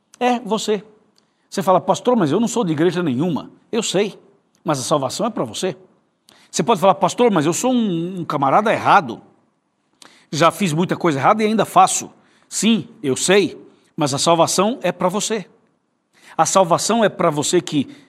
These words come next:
é de uma igreja e pra você que não é de nenhuma igreja. Entendeu ou não? A salvação está disponível pra você. Agora, se você vai se salvar ou não, aí eu não sei. Vai depender de você.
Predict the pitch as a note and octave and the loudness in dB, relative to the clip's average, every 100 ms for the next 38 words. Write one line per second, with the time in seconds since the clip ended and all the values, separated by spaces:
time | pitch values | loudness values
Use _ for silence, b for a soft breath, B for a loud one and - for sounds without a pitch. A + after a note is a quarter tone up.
0 | B E3+ D#3 D3+ D3 C3+ F3+ A3+ A#3 C4+ | B 0 2 0 0 4 4 4 0 -2
1 | A3+ B3 B3 B3+ B3+ A3 A#3+ A#3+ B3+ A#3 | -4 -6 -2 0 0 0 0 0 0 2
2 | B3 E3 G2 - _ _ _ _ C#3+ F3 | 2 0 -10 -18 _ _ _ _ -2 4
3 | G#3 A3 C3 G2+ - - _ _ _ _ | 6 6 4 -2 -10 -20 _ _ _ _
4 | _ - D3 - F#3+ D#3 C3+ - G3 A#3 | _ -2 0 4 4 4 2 0 0 0
5 | - F#3 D3+ - C#3 C#3 F3+ G3 A3 D#3 | 0 -2 -4 -4 -2 -2 0 -2 -2 -4
6 | - B - C#3 A#2+ - E3 D#3+ C4 G3 | -8 B -2 -2 -2 -2 0 0 0 0
7 | B2+ D#4+ - - D3 C3+ D3+ D#3+ G#3+ C#4+ | 2 2 0 -2 0 2 2 2 2 0
8 | B - F3+ F#3+ C4 - A3+ F#3+ A#2 - | B 2 4 4 2 0 0 0 -2 -14
9 | _ _ _ _ _ _ D3 F3+ E3+ F#3 | _ _ _ _ _ _ 0 2 2 0
10 | F#3 D#3 C#4+ A3+ D#3 - A2 | 0 0 0 0 -2 -4 -6